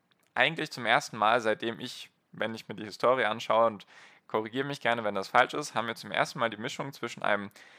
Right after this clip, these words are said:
zinslosen Umfeld bei klassischen Anlageprodukten, Sparbuch, Tagesgeldkonto, Lebensversicherung, Rentenversicherung, wo auch immer. Also ich meine zinslos in dem Sinne, dass es vielleicht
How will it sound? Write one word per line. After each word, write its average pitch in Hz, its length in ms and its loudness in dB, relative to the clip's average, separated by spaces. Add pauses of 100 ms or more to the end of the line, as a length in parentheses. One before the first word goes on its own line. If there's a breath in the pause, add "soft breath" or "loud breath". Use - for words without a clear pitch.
(160 loud breath)
zinslosen 131 540 -4
Umfeld 160 500 -2 (320)
bei 110 240 6
klassischen - 540 -2
Anlageprodukten, 135 880 0
Sparbuch, 113 400 0
Tagesgeldkonto, 110 680 -2
Lebensversicherung, 107 800 -6
Rentenversicherung, 107 840 -4 (400 loud breath)
wo - 80 4
auch 120 120 4
immer. 135 260 2 (100)
Also 113 160 0
ich 113 140 -6
meine 113 180 0
zinslos 123 540 -2
in 113 120 -8
dem 113 200 -4
Sinne, 110 180 -6
dass 104 200 -4
es 104 100 -12
vielleicht 101 340 0